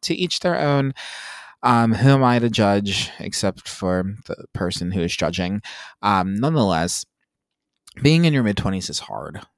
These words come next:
because I'm not saying that, "Oh, boo-hoo, pity me," but what I am saying is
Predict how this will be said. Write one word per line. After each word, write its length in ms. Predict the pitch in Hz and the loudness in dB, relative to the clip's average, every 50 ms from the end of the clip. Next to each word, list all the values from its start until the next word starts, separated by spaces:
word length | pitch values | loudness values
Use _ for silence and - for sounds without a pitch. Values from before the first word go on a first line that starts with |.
| _ _ _ | _ _ _
because 680 | - 110 101 - 107 95 95 98 95 95 95 92 - - _ _ _ _ - - - _ - | -8 -6 -6 -4 -2 -2 0 0 0 -2 -4 -4 -8 -12 _ _ _ _ -20 -20 -14 _ 2
I'm 60 | 170 | 4
not 160 | 196 202 160 | 4 4 4
saying 200 | 175 156 147 135 | 4 2 2 4
that, 240 | 123 113 101 - - - - - - - _ _ - | 4 4 2 0 -4 -16 -20 -20 -20 -20 _ _ 0
"Oh, 580 | 143 147 147 143 139 135 131 131 127 - - - _ _ - | 2 2 4 4 4 4 4 2 2 0 -2 -6 _ _ 0
boo-hoo, 500 | 151 147 143 139 131 139 139 135 131 127 | 0 2 2 2 2 2 4 4 4 2
pity 360 | 127 - - 127 123 123 120 | 2 0 0 2 2 2 2
me," 260 | 113 104 101 101 101 | 2 2 2 2 0
but 420 | 101 101 107 104 101 101 98 - - | 0 0 0 0 0 0 -2 -4 -4
what 160 | 123 120 110 | -2 0 2
I 60 | 110 | 2
am 220 | 110 110 110 110 110 | 2 2 2 0 0
saying 420 | - - 107 101 101 101 98 95 | 0 0 0 0 0 0 -2 -2
is 400 | 90 87 98 101 98 95 - | -4 -4 -4 -4 -4 -4 -6